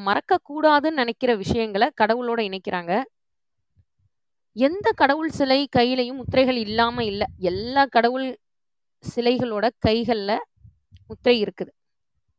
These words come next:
கிரேக்க சிற்பங்கள் கைகள்ல முத்திரைகள் இருக்கு. அப்போ இதற்கான காரணம் என்ன? இதன் மூலமாக நம்முடைய முன்னோர்கள் நமக்கு சொல்ல வர்றது என்ன?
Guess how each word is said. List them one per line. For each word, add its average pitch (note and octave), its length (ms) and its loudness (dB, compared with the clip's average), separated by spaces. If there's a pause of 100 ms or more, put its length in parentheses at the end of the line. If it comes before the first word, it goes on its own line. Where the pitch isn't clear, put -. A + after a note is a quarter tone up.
(3500)
கிரேக்க B3+ 340 2
சிற்பங்கள் A#3 580 -2
கைகள்ல G#3 340 0
முத்திரைகள் F#3 440 -6
இருக்கு. - 220 -14 (1700)
அப்போ - 220 -10
இதற்கான C#4+ 440 0 (120)
காரணம் C4+ 460 2
என்ன? A3 200 -4 (160)
இதன் A#3+ 280 0
மூலமாக C4 520 -2 (1600)
நம்முடைய C#4 300 0
முன்னோர்கள் E4 560 0
நமக்கு C#4+ 400 0 (140)
சொல்ல C4+ 320 0
வர்றது A#3 300 2
என்ன? G#3 220 -4